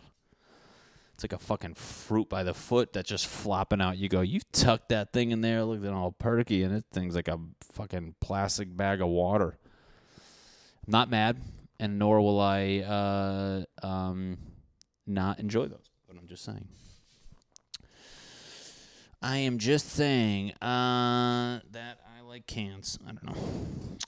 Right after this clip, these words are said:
So, one thing I've been trying to do with this podcast, and I, for those of you listening, and I'm sure you, if you're listening, you know this,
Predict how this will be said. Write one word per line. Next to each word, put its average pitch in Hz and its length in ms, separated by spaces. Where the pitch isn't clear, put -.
So, 131 640
one 120 220
thing 113 200
I've 110 100
been 110 120
trying 113 220
to 107 80
do 110 140
with 107 100
this 98 100
podcast, 101 800
and 98 200
I, 95 380
for 117 220
those 113 280
of 113 80
you 110 120
listening, 110 520
and 98 340
I'm 101 80
sure 104 240
you, 95 720
if - 120
you're 95 140
listening, 98 400
you 92 120
know 101 200
this, 95 380